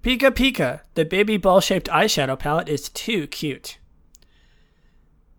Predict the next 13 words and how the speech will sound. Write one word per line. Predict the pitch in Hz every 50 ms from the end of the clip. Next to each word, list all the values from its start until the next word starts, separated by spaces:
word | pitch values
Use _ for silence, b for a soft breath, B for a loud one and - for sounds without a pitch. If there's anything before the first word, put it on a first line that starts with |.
| _ _
Uh, | - 160 165 160 156 147
with | 151 170 165 147 151
one | 165 190 214 240 269
hundred | 285 254 - 247 247 240 220 240 220 185
thousand | - - 180 156 180 208 202 247 226 226
volts | 185 170 180 185 190 - -
of | 196 165 170
electricity | 165 156 156 156 - - - 202 190 - 147 135 131 127
coming | - - 196 214 233 254 269
to | 262 - 214
attack | 214 196 - - 190 185 190 - - -
everyone's | 180 185 208 262 269 277 269 269 240 214 -
pockets? | - - - 170 165 185 - - 320 359 - - - -